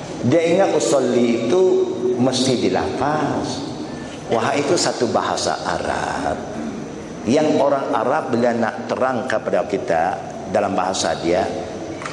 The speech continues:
"Ana usolli," dia kata, "Usolli lah." Itu saja. Yang saya tahu betul tak betul, wallahu a'lam.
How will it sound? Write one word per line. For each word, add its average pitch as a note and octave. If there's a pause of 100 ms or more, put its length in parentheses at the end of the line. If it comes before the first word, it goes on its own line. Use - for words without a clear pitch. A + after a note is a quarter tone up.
(160)
"Ana G2
usolli," F#2+
dia C3
kata, A#2+ (100)
"Usolli D2+
lah." A#2+ (500)
Itu -
saja. - (1600)
Yang G#2
saya G#2
tahu G#2+
betul C3+
tak -
betul, G#2
wallahu E2
a'lam. -